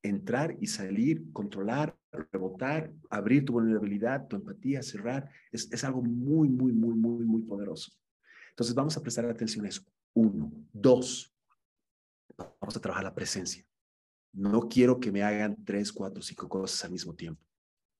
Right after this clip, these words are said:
Eso es contraproducente, eso es malo. ¿Por qué? Porque crea desorden. Y el desorden te crea des-, desorden emocional.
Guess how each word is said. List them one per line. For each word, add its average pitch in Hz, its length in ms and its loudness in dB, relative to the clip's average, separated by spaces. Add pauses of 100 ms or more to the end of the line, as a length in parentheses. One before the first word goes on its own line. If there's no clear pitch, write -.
(180)
Eso 101 240 -2
es 98 100 -2
contraproducente, 87 840 -8
eso - 160 -10
es - 100 -10
malo. 87 420 -4 (540)
¿Por - 160 2
qué? - 400 2
Porque 101 220 -4
crea 113 180 2
desorden. 101 560 -2 (400)
Y 95 80 -6
el 90 60 -2
desorden 135 440 0
te 98 140 -8
crea 104 380 0
des-, 95 240 -4
desorden 92 400 -2
emocional. 85 520 -8